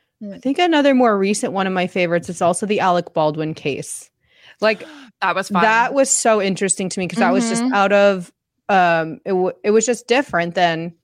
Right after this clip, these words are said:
Speaker 2: anything we had covered. I mean, it's back to Hollywood. It was also, like, I learned so much about how the movie set, set operates and, like,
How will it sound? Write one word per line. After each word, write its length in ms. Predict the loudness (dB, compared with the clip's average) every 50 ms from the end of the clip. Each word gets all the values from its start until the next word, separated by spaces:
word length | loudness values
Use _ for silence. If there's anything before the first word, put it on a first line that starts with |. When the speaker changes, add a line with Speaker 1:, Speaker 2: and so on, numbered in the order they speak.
| _ _ _ _ _ -8
Speaker 2:
anything 360 | -4 -2 -2 0 0 -2 -2
we 80 | 0 -2
had 140 | -2 -2 -2
covered. 340 | -2 -2 0 0 0 -2 -2
I 80 | -2
mean, 160 | -4 -2 -2
it's 220 | -4 -4 -6 -6 -4
back 260 | -2 -2 -2 -2 0
to 80 | -2 -4
Hollywood. 560 | 0 2 2 2 2 2 2 2 2 2 2 2
It 80 | 0
was 140 | -2 -2 -2
also, 440 | -2 -2 0 0 0 0 -2 0 2
like, 180 | 0 0 0
I 160 | 0 -2 -2 -2
learned 300 | -2 -2 -4 -4 -4 -6
so 100 | -6 -4
much 240 | -4 -4 -4 -4
about 180 | -2 -2 -2 -2
how 200 | 0 0 0 0
the 100 | 0 -2
movie 280 | -2 -2 -2 -2 -2 -2
set, 220 | -2 -2 -4 -4 _ _ _ _ _ _
set 280 | -14 -4 -2 -2 -2 0
operates 680 | 0 0 -2 0 0 0 2 2 2 2 2 0 0 -4
and, 140 | -6 -4
like, 220 | -4 -6 -6 -8